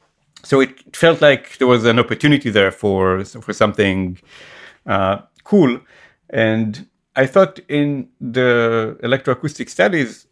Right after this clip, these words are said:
there was, it was also an opportunity for expanding on the live electronics. It was just starting to happen in two, in two oh five, like, in the first year electroacoustic class,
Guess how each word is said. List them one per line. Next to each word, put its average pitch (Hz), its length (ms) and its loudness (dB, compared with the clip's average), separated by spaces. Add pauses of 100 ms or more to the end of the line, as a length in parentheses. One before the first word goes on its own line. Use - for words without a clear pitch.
there 127 160 -4
was, 120 380 0
it - 120 -12
was 123 160 0
also 147 300 0
an 131 80 2
opportunity 135 480 -2
for 110 640 0
expanding 120 640 -2
on 101 420 -2
the 101 100 0
live 104 480 2
electronics. 101 580 -4
It - 60 -20
was 95 140 -8
just - 360 -4
starting 101 340 -2
to - 80 -16
happen 98 320 -4
in 90 180 -6
two, 98 300 -10
in 92 140 -8
two 107 120 -4
oh 95 60 0
five, 92 260 0
like, 87 80 -6
in 87 60 -8
the 85 80 -14
first 101 320 -4
year 90 160 0
electroacoustic 92 580 -8
class, - 320 -14